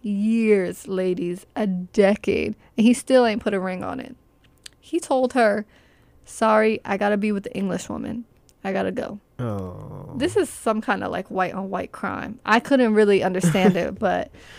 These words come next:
Speaker 1: I was like,
Speaker 2: <laughs>
Speaker 1: "Okay, okay." So he leaves her, go gets married. A year later, dies.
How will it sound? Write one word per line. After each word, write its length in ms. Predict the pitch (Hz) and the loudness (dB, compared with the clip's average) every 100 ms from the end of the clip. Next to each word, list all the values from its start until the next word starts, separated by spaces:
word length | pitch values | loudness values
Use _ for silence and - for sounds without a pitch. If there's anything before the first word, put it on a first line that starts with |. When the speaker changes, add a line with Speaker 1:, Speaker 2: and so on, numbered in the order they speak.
| - | -2
Speaker 1:
I 120 | 208 | 2
was 200 | 220 202 | 4 4
like, 340 | 190 190 196 190 - | 6 8 6 4 0
Speaker 2:
<laughs> 160 | 175 - | -4 -2
Speaker 1:
"Okay, 760 | 208 220 226 - 190 180 180 185 - | 2 2 0 -2 -2 0 -2 -4 -2
okay." 680 | 196 - 196 175 175 202 - - _ _ | -4 -4 -4 -4 -4 -8 -12 -20 _ _
So 220 | - 247 | 0 0
he 160 | 214 330 | 2 2
leaves 300 | 311 285 - | 2 0 0
her, 240 | 233 214 196 - | 2 2 -2 -2
go 140 | 208 | 0
gets 300 | 247 269 - | 0 -2 -4
married. 560 | 226 208 190 190 190 - _ _ - | -4 0 0 0 -2 -4 _ _ -4
A 80 | 208 | -2
year 320 | 196 208 214 | 0 2 4
later, 460 | 202 180 170 180 202 208 - - - 185 | 4 2 0 -2 -4 -10 -16 -20 -12 -8
dies. 680 | 190 - - - 214 - - | -4 -4 -2 -4 -8 -12 -18